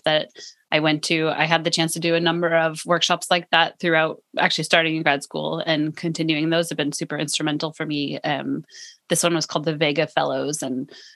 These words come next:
Compass, uh, was one of the, Science Communications was one of the leaders. They've also run a bunch of programs, including the Aldo Leopold Leadership Fellows in the U S. So there are, um,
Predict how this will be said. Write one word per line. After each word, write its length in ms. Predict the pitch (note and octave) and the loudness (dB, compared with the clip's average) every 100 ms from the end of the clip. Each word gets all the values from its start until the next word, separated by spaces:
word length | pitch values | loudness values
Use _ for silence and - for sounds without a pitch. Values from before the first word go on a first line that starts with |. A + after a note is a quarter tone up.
| _ - | _ -2
Compass, 520 | E3+ D3+ D3 - - | 0 0 0 0 -2
uh, 240 | D#3+ D3 D3 | -6 -4 -6
was 180 | D3+ D3+ | -6 -4
one 140 | C#3+ | -4
of 140 | C#3+ D3 | -4 -4
the, 220 | D3 C#3+ | -6 -4
Science 240 | D3+ C#3+ | -4 -4
Communications 560 | - D3 D3 C#3+ C#3+ D3+ | -4 -4 -2 -2 -4 -6
was 140 | D#3 | -6
one 120 | D3 | -6
of 120 | D3+ C#3+ | -6 -4
the 300 | C#3 C3+ C3+ | -4 -4 -6
leaders. 540 | D3 D3 C3+ D3 - - - - _ | -4 -4 -4 -4 -6 -8 -18 -18 _
They've 280 | F3 F3+ E3 | 2 2 0
also 220 | E3+ - D#3+ | 0 2 2
run 160 | D#3+ | 2
a 60 | D3+ | 0
bunch 180 | D3+ - | 0 -2
of 80 | |
programs, 560 | - D3 D3 C#3+ C#3 - - | -2 0 0 0 0 -2 -2
including 400 | D3+ D#3+ D3 C#3 | -2 0 0 0
the 240 | C#3 C3+ | 0 0
Aldo 220 | D#3+ D3+ | 0 0
Leopold 480 | D3+ D#3+ D#3 D#3 D3 | 0 0 0 -2 -2
Leadership 360 | D#3 D3+ - - | 0 0 -2 0
Fellows 320 | C#3+ C#3+ C#3+ | 0 0 0
in 100 | C#3+ | 0
the 100 | C#3 | 0
U 100 | C#3 | -2
S. 300 | C3 - - - - - | -2 -4 -6 -10 -20 -6
So 160 | - F3 | 2 4
there 180 | F#3+ - | 4 4
are, 400 | B3+ B3+ A#3+ - - | 4 4 2 0 0
um, 600 | E3 D#3 D3 C#3 C#3 | 4 4 2 2 0